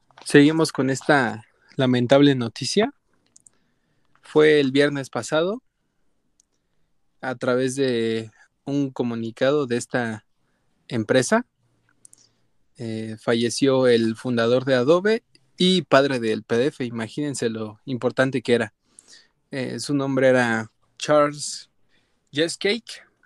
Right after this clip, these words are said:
Eh, esta empresa, eh, californiana, pues, lo anunció en la madrugada del, del sábado.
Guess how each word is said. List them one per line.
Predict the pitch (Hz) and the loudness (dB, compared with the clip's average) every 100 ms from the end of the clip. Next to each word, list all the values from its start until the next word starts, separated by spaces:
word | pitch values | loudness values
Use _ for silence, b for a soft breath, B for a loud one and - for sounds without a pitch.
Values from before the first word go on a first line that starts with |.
| _ _ _ _ | _ _ _ _
Eh, | 143 135 127 120 117 117 117 _ _ _ _ _ _ | -10 -8 -6 -6 -6 -8 -12 _ _ _ _ _ _
esta | 147 - 156 | -2 4 4
empresa, | 139 123 156 220 240 - _ _ _ _ - | 4 2 2 4 0 -2 _ _ _ _ -14
eh, | 131 127 | -10 -8
californiana, | 127 131 120 131 123 139 160 214 - _ _ _ | -4 -4 -2 -4 -2 -4 -6 -8 -14 _ _ _
pues, | - 131 | -8 -2
lo | 151 | -2
anunció | 147 143 - 202 220 _ _ _ _ _ | -2 -4 0 0 0 _ _ _ _ _
en | 156 143 | -10 -4
la | 139 | -4
madrugada | 139 139 127 139 143 139 | 0 0 2 4 4 4
del, | 120 113 110 104 _ _ _ _ - | 2 0 -6 -10 _ _ _ _ -2
del | 127 123 | 0 2
sábado. | 165 165 147 143 | 2 4 2 0